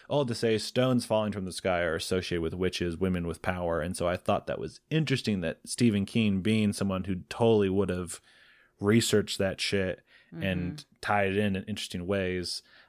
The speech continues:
Speaker 1: I wish that there was more stuff like that in the movie, because I feel like it, it, it ties to the overall themes of,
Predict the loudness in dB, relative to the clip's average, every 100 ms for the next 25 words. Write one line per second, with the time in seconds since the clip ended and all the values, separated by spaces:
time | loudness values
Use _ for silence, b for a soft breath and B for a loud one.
0 | b 2 4 4 4 0 0 0 0 -2
1 | -2 -4 -6 0 0 0 -6 -8 -8 -8
2 | -6 -8 _ _ _ -2 2 2 2 0
3 | 0 0 2 0 -2 -6 -8 -8 -8 -8
4 | -6 -2 -2 -2 -2 -4 -6 b b b
5 | b _ _ _ -12 -10 -12 _ _ -4
6 | -4 0 2 2 2 -2 0 2 2 2
7 | 0 2 2 4 2 2 2 2 0